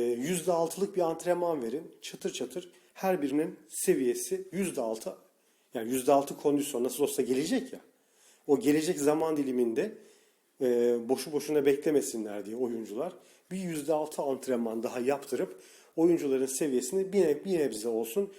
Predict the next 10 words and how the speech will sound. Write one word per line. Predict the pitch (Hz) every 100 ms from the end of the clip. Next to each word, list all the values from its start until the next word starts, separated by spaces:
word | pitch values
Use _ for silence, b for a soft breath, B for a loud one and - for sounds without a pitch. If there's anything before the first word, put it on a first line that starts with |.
| B
yükseltebiliriz. | 175 170 - 127 - 180 156 113 - - - _ -
Yani | 139 98
bunu | 117 156 156 156 B B
ara | 147 143 139
ara | 123 139
tabii | - 131
oyuna | 151 135 139
girip | 127 117 139 - - -
antrenmanları | 120 120 131 120 117 113 123
vererek | 127 110 107 147